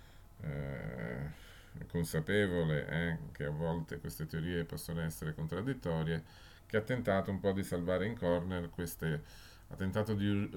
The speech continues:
riunificare in un'unica teoria queste, queste due teorie che sono appunto di fatto schizofreniche, eh. E questa, questa tesi è stata sostenuta ad esempio da,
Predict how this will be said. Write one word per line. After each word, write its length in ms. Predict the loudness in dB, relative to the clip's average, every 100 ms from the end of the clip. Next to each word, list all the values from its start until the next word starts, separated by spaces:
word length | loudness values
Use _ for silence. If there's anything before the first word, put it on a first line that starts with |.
| 0 2
riunificare 1000 | 2 4 4 2 0 2 6 6 4 2
in 160 | 0
un'unica 640 | 0 2 2 2 0 0 0
teoria 680 | 0 0 2 4 4 2 -4 -16 -20 -20
queste, 640 | -4 -2 -2 -2 2 2 0
queste 240 | -2 -2
due 160 | 0 2
teorie 520 | 2 2 4 4 2
che 100 | 0
sono 360 | -2 0 2 0
appunto 420 | -2 -2 -2 -2
di 100 | -2
fatto 380 | -4 -4 -4 -6
schizofreniche, 760 | -6 -8 -2 0 2 0 -2 -10 -12
eh. 380 | -4 -2 -4 -12 -18 -18 -20 -20 -12 -6
E 100 | 2
questa, 440 | 2 6 4 4
questa 300 | 2 0 2
tesi 320 | 6 6 4
è 40 | 2
stata 440 | 2 2 4 2
sostenuta 800 | 2 -6 -4 0 0 0 2 4
ad 100 | 2
esempio 580 | 2 2 2 0 -2 0
da, 340 | 2 4